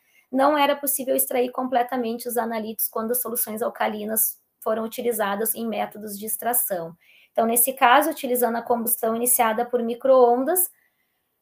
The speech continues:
foi possível observar, né, que a maior concentração, a, a concentração maior sempre é de bromo nas amostras que foram analisadas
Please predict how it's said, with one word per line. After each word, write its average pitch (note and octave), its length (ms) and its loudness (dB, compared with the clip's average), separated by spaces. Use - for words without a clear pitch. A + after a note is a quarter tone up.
foi D4 220 10
possível D4+ 420 6
observar, C4+ 720 6
né, D#4 120 0
que - 100 0
a B3 100 6
maior B3 400 6
concentração, C4 680 0
a, A3 600 -4
a A#3 40 -4
concentração B3 640 0
maior B3+ 680 6
sempre B3 420 0
é A3+ 40 -2
de A3 140 -4
bromo A#3 460 2
nas A#3 200 0
amostras A3 480 -2
que B3+ 120 -10
foram A3+ 360 -2
analisadas A3 880 0